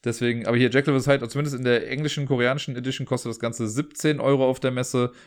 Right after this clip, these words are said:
kommt bei Mandu Games dann raus. Vielleicht begegnet es mir gleich nochmal, dann sage ich euch noch was zu der anderen Version. Äh, dann geht's weiter mit, ich glaube, Archaeologic ist das nächste, genau, Archaeologic.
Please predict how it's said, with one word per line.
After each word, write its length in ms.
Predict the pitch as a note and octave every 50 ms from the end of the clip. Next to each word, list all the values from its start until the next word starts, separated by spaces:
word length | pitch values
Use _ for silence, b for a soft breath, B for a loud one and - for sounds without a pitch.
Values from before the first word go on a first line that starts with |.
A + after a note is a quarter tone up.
| B B
kommt 180 | - B2 A#2
bei 140 | A#2+ A#2 A2+
Mandu 420 | A2+ A2+ A2+ A#2+ G#2+ A2 B2 C3+ C3
Games 320 | - G2 F#2+ F#2+ G2 -
dann 120 | - F2+
raus. 180 | F2+ E2+ F2 -
Vielleicht 340 | - G2 A#2 A#2+ - A#2+ G#2
begegnet 320 | G#2+ G2+ - B2 A#2+ -
es 80 | - G#2+
mir 80 | A#2
gleich 180 | G#2 G#2 G2+ -
nochmal, 220 | A2 A2+ A2+ G#2+
dann 80 | F#2+ F#2
sage 160 | F2 F#2 G2
ich 80 | F2+ F2+
euch 100 | F2 -
noch 120 | F2 E2+
was 80 | F2 -
zu 80 | -
der 100 | F2 D#2+
anderen 200 | E2 F2+ E2+ E2
Version. 280 | E2 E2 D#2 E2+ F2+ A2 - B B B B B B B B B B B B B B B -
Äh, 380 | - A#2+ B2 C3 C3 C3+ C3+
dann 140 | B2 A#2 D3+
geht's 160 | F#3 G#3 A3
weiter 460 | - F3 F3 F3+ F3 F3 E3+ - - -
mit, 640 | C3+ C3+ C3+ C#3+ D3 C#3+ D3+ E3+ F#3+ G3+ - -
ich 1700 | - - - - - - - - - - C#3 B2+ B2 C3 D3 D3+ - - C#3+ C#3 - C3+ - - - - - - C#3+ D#3+ F3 F3+ F3+ C#3+ C3+
glaube, 200 | - D3 C#3+ B2+
Archaeologic 880 | - C#3 D3+ - - D#3 D3 C#3 C3+ C3 C#3+ D3 C#3 A#2+ A2 G#2 -
ist 180 | - G2+ - -
das 160 | G2+ F#2+ -
nächste, 260 | - G2+ A2 - -
genau, 200 | A2+ G#2+ G2 F2+
Archaeologic. 1080 | - - A#2 D3 E3+ - - - D3 C#3+ C#3+ C#3 C3+ B2+ A2+ A2 A2 A2 F#2+ E2 - -